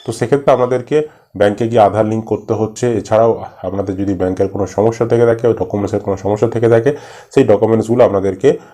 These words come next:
পঞ্চায়েতে গিয়ে কিন্তু আবার জমা করতে হচ্ছে। যখনই জমা করবেন, আপনারা কিন্তু টাকা পেয়ে যাবেন। এবং আপনারা বর্তমানে অপেক্ষা করে থাকুন, আহ, ছাব্বিশ তারিখ থেকে টাকা দেওয়া শুরু হয়েছে, এক তারিখ পর্যন্ত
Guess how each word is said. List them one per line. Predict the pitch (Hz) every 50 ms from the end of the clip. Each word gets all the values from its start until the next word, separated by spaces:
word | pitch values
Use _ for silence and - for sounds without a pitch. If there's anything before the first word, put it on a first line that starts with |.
| _ _ _
পঞ্চায়েতে | 110 110 110 107 107 120 120 113 113 117 95
গিয়ে | 92 95 98 92
কিন্তু | 95 104 95 92 95 131 160 180 175 - - _ _ _ -
আবার | 95 95 98 120 143 - - _ _ _ - 101 87 -
জমা | 101 90 90 101 135
করতে | - - - 104 95 - - 82
হচ্ছে। | 82 85 82 - - 90 80 73 - _ _ _ _ - - - - - - - - - - - - 104
যখনই | 117 110 - 127 131
জমা | 123 123 117 123 123
করবেন, | 123 127 120 123 139 127
আপনারা | 110 110 110 110 107
কিন্তু | 110 113 110 117
টাকা | - 101 95 98 104
পেয়ে | - - 98 95
যাবেন। | 95 104 104 123 143 170 - - - - - -
এবং | 107 110 127 135 127
আপনারা | 110 110 113 113 123 123 120 - 95 98
বর্তমানে | - - 123 - 123 113 120 123 123 131 131 - - - - _ _
অপেক্ষা | 92 92 - 117 113 - 120
করে | 110 120 117 120
থাকুন, | 117 117 113 113 135 127 - - - - - - - - -
আহ, | 92 90 90 90 - - - - _ _
ছাব্বিশ | - - 104 101 107 113 113 -
তারিখ | 120 117 113 113
থেকে | - 117 113 113
টাকা | 107 101 101 107
দেওয়া | 101 107 107 107
শুরু | 107 - - 110 113 110
হয়েছে, | 113 113 110 110 - 147 151 147 - - _ _
এক | - 101 95 -
তারিখ | - 110 104 110 110 -
পর্যন্ত | 113 104 107